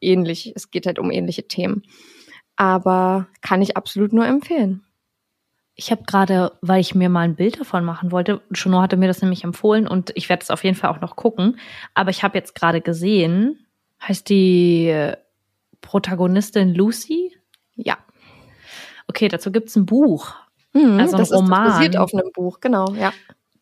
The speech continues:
Speaker 2: Ich überleg nämlich gerade, ob ich dann das Buch zuerst lesen will und mir dann die Serie angucke, weil ich momentan ja wieder ein bisschen mehr lesen möchte und irgendwie nicht so viele coole Bücher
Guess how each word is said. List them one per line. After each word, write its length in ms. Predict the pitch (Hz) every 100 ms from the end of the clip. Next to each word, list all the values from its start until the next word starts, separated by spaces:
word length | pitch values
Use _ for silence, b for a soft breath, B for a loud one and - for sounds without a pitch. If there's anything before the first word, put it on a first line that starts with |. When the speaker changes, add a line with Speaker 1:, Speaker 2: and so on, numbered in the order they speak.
| -
Speaker 2:
Ich 160 | 196 220
überleg 340 | 202 196 220
nämlich 240 | 208 185
gerade, 280 | - 175 185
ob 120 | 175
ich 80 | 190
dann 140 | 180 175
das 140 | -
Buch 260 | - 254 -
zuerst 500 | - - 143 160 -
lesen 380 | 147 147 175
will 240 | 170 175 -
und 120 | 175
mir 120 | 175
dann 240 | 160 190 180
die 60 |
Serie 420 | 175 156 156 180
angucke, 840 | - - 180 - - 175 175 262 302 _ -
weil 160 | 190
ich 80 | 180
momentan 400 | 196 185 185 180
ja 80 | 175
wieder 160 | 175 170
ein 40 |
bisschen 220 | 170 170
mehr 140 | 165 160
lesen 320 | 190 190 160
möchte 420 | 170 - 180 190
und 260 | 180 170 -
irgendwie 280 | 180 185
nicht 400 | 185 190 190 - -
so 380 | 185 190 190
viele 260 | 180 202 185
coole 300 | - 202 180
Bücher 540 | 175 180 180 170 165